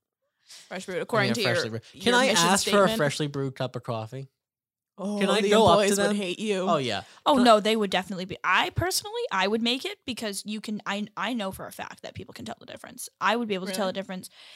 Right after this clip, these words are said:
Speaker 1: I was
Speaker 3: And
Speaker 1: gonna say
Speaker 3: my
Speaker 1: they'd probably just go to the back and be like, "Sure," and then just pour
Speaker 3: Oh,
Speaker 1: the same, like
Speaker 3: I'm willing to bet
Speaker 1: <laughs>
Speaker 3: that some people do that. Like, I'll tell you, I'll make the fresh pot because I've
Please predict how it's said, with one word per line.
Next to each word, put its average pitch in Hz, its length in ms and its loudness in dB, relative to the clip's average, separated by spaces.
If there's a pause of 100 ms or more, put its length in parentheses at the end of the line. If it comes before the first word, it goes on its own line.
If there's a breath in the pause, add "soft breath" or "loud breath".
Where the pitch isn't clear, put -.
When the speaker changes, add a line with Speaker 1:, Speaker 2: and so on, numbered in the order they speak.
(160 loud breath)
Speaker 1:
I 269 40 -10
was 277 40 -2
Speaker 3:
And 247 80 0
Speaker 1:
gonna 262 120 2
say - 40 -2
Speaker 3:
my 262 80 4
Speaker 1:
they'd 254 80 -10
probably 262 300 2
just 311 160 -8
go 214 160 0
to 208 40 -8
the 208 120 -4
back 170 420 2
and 190 180 -14 (160)
be - 60 -12
like, - 180 -12
"Sure," 269 280 -6
and 196 120 -8
then 165 120 -12
just - 340 -10
pour - 140 -8
Speaker 3:
Oh, - 20 -10
Speaker 1:
the 147 140 -10
same, 147 420 -6
like 151 120 -6
Speaker 3:
I'm 233 200 -2
willing 254 220 -2
to 226 100 -8
bet 202 180 0
Speaker 1:
<laughs> - 20 -2
Speaker 3:
that 220 220 -6
some 196 200 -2
people 190 240 -8
do 196 180 -8
that. - 260 -14 (220)
Like, 240 220 -4 (300)
I'll 233 120 -2
tell 247 160 -6
you, 190 160 -6
I'll 196 140 0
make 233 200 -2
the 196 60 -16
fresh - 240 -12
pot - 240 -8
because 190 500 -6
I've 202 400 -4